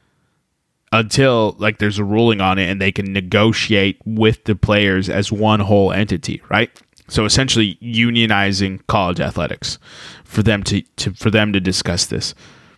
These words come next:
And they don't have the licenses yet, the collegiate,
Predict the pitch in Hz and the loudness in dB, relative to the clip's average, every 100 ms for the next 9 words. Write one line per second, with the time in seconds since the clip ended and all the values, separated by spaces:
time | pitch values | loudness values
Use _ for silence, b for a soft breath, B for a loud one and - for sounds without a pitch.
0 | b b b b _ - - _ - 151 | b b b b _ -20 -20 _ 0 2
1 | 143 123 - b b b _ _ 139 127 | 2 0 -10 b b b _ _ -2 2
2 | 143 143 151 131 113 127 143 107 101 113 | 2 2 0 0 2 4 4 0 -4 -2
3 | 98 139 160 90 85 87 85 78 - _ | 2 0 -2 -8 -12 -10 -8 -8 -10 _
4 | _ _ _ _ _ - 110 110 117 117 | _ _ _ _ _ -12 -8 -6 0 2
5 | 123 113 117 104 | 2 2 0 0